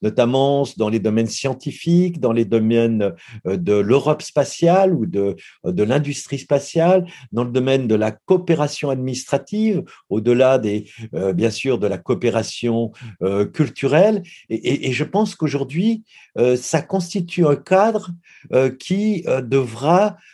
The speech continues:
euh, en tous les cas, euh, faire sens dans les relations, euh, franco-italiennes. Et je note avec, euh, satisfaction que, ben, le, le, le gouvernement n'a pas eu,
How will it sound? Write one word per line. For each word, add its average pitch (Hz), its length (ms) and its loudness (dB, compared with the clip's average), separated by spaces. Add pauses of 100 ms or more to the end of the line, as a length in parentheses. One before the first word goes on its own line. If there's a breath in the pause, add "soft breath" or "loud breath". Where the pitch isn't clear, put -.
(140 soft breath)
euh, 123 340 2
en 143 100 -4
tous 156 160 -4
les 139 160 0
cas, 190 320 2 (260)
euh, 120 80 2
faire 170 240 0
sens 196 380 -6
dans 165 140 0
les 147 160 2
relations, 160 760 2
euh, 131 140 2
franco-italiennes. 147 840 -2 (280 loud breath)
Et 135 140 0
je 131 100 -4
note 180 240 2
avec, 151 320 0
euh, 139 140 4
satisfaction 170 760 -2
que, 170 300 2 (360 loud breath)
ben, 120 220 -4
le, 123 360 2
le, 120 220 2
le 123 240 -2
gouvernement 151 720 2 (240 loud breath)
n'a 120 160 -2
pas 143 220 2
eu, 185 340 0